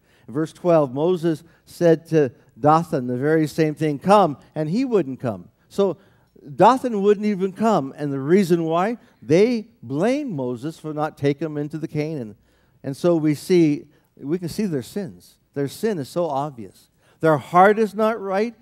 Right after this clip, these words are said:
Their motive is not right. And when you find somebody gossiping,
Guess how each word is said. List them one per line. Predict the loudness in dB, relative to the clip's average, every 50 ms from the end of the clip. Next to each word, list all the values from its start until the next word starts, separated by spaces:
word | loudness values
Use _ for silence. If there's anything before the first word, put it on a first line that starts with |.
| _ _ _
Their | -8 -6 -6 -4
motive | -4 -4 -4 -4 -4 -6 -8 -8 -10
is | -12 -12 -10
not | -10 -12 -12 -12 -14
right. | -16 -18 -18 -18 _ _ _ _ _ _ -8 -6
And | -4 -4 -2
when | -4 -4 -4
you | -4 -4 -6 -6
find | -2 2 2 2 2 2 -2
somebody | -4 -2 -2 -2 0 0 2 2 2 2 0
gossiping, | -2 0 2 2 2 2 -2 -6 -8 -6 -6 -6 -6 -8